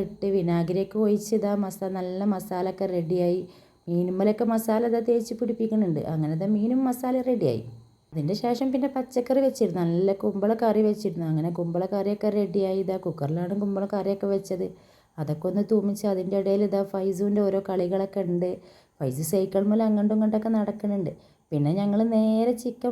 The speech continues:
പൊരിക്കാനാണ് പോയത്. അങ്ങനെ ദേ വെളിച്ചെണ്ണ ഒക്കെ നല്ല ചൂടായതിന് ശേഷം ചിക്കനൊക്കെ അതിലിട്ട് നല്ലോണം പൊരിച്ചെടുത്ത് അതിൻ്റെ മേലെ വേപ്പിൻ്റെ ഇലയൊക്കെ ഇട്ട് ഫുൾ ഇതാ പൊരിച്ചെടുത്തേക്കണ്. അതിൻ്റെ ഇടയിൽ ചിക്കൻ കൊണ്ടുപോയി മക്കളിങ്ങനെ തിന്നണുണ്ട്. പിന്നെ ഇത് നേരെ ബീഫാണ് റെഡിയാക്കാൻ നിന്നത്.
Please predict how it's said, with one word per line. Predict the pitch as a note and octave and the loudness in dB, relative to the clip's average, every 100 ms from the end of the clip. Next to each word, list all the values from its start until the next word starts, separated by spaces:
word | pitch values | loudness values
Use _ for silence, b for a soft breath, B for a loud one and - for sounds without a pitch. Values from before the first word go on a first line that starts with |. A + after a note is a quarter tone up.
| A#3+ | 0
പൊരിക്കാനാണ് | G#3+ A3 F#3 F3+ F3 E3 | 0 0 -4 -2 -2 0
പോയത്. | D#3 C#3+ C3 | -2 -2 -4
അങ്ങനെ | C#3 D3+ | -4 -2
ദേ | F3+ | 0
വെളിച്ചെണ്ണ | F#3 F3 F#3+ G3+ | 0 0 -2 -4
ഒക്കെ | G#3 G#3 G3 | -2 0 0
നല്ല | G3 G#3 G#3+ G#3+ | 0 0 0 0
ചൂടായതിന് | G#3 G#3 G#3 G#3 G#3+ | 0 2 0 -2 -4
ശേഷം | G#3 A3 B B B _ - | -4 -4 B B B _ -6
ചിക്കനൊക്കെ | A3 - A3+ A3+ A3 | -6 0 0 2 2
അതിലിട്ട് | G#3+ A3 G#3+ G#3+ G3 | 4 2 2 -2 -4
നല്ലോണം | F#3 G3 G3 G3+ G#3+ | -4 -2 0 0 0
പൊരിച്ചെടുത്ത് | G3 F3 - G#3 G3+ F#3+ F#3+ - _ _ _ _ _ _ _ - | -2 -2 0 0 0 -2 -4 -6 _ _ _ _ _ _ _ -8
അതിൻ്റെ | D#3 D#3 G3 | -4 -2 0
മേലെ | G#3 G#3+ A3 | 2 2 2
വേപ്പിൻ്റെ | G#3 G3 - G#3+ A#3 | 2 0 2 2 4
ഇലയൊക്കെ | A#3+ A3+ A3+ A3+ | 2 2 -2 -4
ഇട്ട് | A3+ A3 | -4 -6
ഫുൾ | G3+ G3 A3 | -4 0 2
ഇതാ | A3 A3+ | 2 2
പൊരിച്ചെടുത്തേക്കണ്. | A3 G#3 B3 A3 G#3+ F#3 D3 B B D3 | 0 0 -6 -4 -4 -2 -4 B B -4
അതിൻ്റെ | D#3 D3+ C#3 | -2 0 0
ഇടയിൽ | D3 F#3+ A3 | 2 2 2
ചിക്കൻ | A#3+ A#3+ B3+ | -2 0 2
കൊണ്ടുപോയി | B3+ B3 C4 | 4 4 2
മക്കളിങ്ങനെ | B3+ B3 B3+ B3+ B3+ B3+ | 0 0 2 2 2 2
തിന്നണുണ്ട്. | A#3 A3 A3+ G3+ D3+ D#3 | 2 2 0 0 -2 -4
പിന്നെ | D3+ D#3+ | -2 -2
ഇത് | F3+ G#3 | 0 0
നേരെ | G3+ G3+ G#3 A#3+ G#3+ | 2 2 2 0 0
ബീഫാണ് | A3 A3 A#3+ A3 G3+ | 0 0 0 0 0
റെഡിയാക്കാൻ | F3 E3+ E3+ E3 D#3+ | 2 0 0 0 2
നിന്നത്. | D#3 | 0